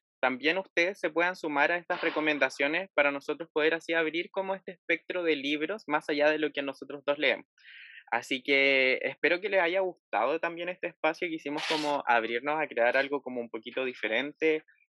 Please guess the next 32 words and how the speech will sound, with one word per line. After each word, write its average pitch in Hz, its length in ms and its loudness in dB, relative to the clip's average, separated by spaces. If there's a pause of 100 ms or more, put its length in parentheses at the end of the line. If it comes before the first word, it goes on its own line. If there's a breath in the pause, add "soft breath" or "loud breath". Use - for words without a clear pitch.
(160)
a 123 80 4
darle 135 260 4
el 139 80 0
espacio 135 500 -2
a 131 60 2
nuevas 123 420 0
voces, 147 640 0
a 120 80 -10
nuevos 120 220 -2
autores, 139 500 0
a 135 60 -10
nuevas 127 300 0
autoras, 151 580 0
y 156 60 0
esperamos 147 440 0
que, 156 180 0 (180)
que 160 160 4
esto 175 240 -4
pueda 190 200 2
seguir 190 240 -2
creciendo 190 440 0
dentro, 180 520 0
dentro 165 320 2
de 165 80 4
nuestro 160 280 -2
podcast. - 420 -6 (720 loud breath)
Em, 127 420 2
es 143 140 -2
por 185 160 4
eso 240 300 0
que, 208 540 -2
que, 160 180 -8